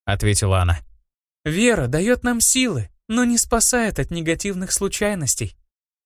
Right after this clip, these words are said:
Богиня усмехнулась. "Во вселенском масштабе. А случайности не случайны, юный скиф. Каждому отмерена доля везения на его жизненный век, даже бессмертным богам.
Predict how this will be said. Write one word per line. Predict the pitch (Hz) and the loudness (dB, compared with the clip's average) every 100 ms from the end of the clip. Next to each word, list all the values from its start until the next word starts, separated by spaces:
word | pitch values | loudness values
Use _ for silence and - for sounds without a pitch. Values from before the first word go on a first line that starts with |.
| _ - | _ 0
Богиня | 123 139 180 151 | 2 2 2 2
усмехнулась. | 113 143 127 127 92 - - _ _ _ _ _ | 2 2 2 2 2 0 -4 _ _ _ _ _
"Во | 180 226 | -2 0
вселенском | - 214 185 185 147 - | 0 0 0 0 -2 -4
масштабе. | 156 165 - 170 123 98 - _ _ _ _ | -4 -4 -2 -2 -2 -4 -10 _ _ _ _
А | 175 | 0
случайности | 175 202 180 180 190 190 175 196 | 2 2 2 2 2 0 -2 0
не | 185 | 0
случайны, | - 190 - 220 233 170 | 0 -2 -2 -4 -2 -4
юный | 127 127 127 | -2 -2 -2
скиф. | 127 - 143 - - _ _ | -2 -2 -6 -8 -20 _ _
Каждому | - 190 160 143 139 | 0 2 0 0 2
отмерена | 135 156 156 160 151 | 0 0 -2 0 -2
доля | 143 147 143 | 0 2 2
везения | 139 127 170 196 147 | 2 2 0 0 -2
на | 131 147 | -2 -2
его | 147 147 | 0 0
жизненный | 139 170 160 156 160 | 0 -2 -2 -4 -4
век, | 175 180 - - - - | -4 -6 -8 -20 -14 0
даже | 170 156 | 0 2
бессмертным | 156 156 - 170 180 190 175 | 0 0 -2 -4 -4 -4 0
богам. | 180 165 196 143 | 2 2 -2 -4